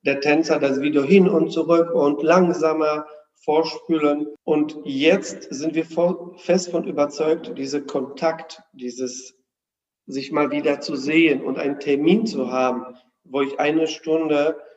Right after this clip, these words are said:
Unterricht habe, wo ich auch korrigiert werde, ist definitiv viel, viel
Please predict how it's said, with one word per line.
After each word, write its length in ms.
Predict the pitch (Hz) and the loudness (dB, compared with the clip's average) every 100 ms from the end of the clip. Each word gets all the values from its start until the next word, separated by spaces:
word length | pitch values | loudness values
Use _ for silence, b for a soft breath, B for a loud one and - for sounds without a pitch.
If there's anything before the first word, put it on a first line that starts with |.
| B _ _ | B _ _
Unterricht 920 | 226 285 135 123 131 - - - - | 4 4 2 0 -2 -4 -14 -16 -6
habe, 500 | 135 131 135 135 151 | 0 2 2 0 -2
wo 60 | - | -4
ich 160 | - | -6
auch 120 | 113 - | -8 -4
korrigiert 600 | 156 147 147 180 190 131 | -2 -2 0 2 2 0
werde, 500 | 127 131 135 135 B B B - | 2 2 2 -2 B B B -10
ist 260 | 139 - | -10 -2
definitiv 560 | 156 156 139 135 131 135 | -2 0 -2 -6 -8 -12
viel, 240 | - 175 | -6 -4
viel 380 | 170 175 156 156 | -4 -8 -8 -8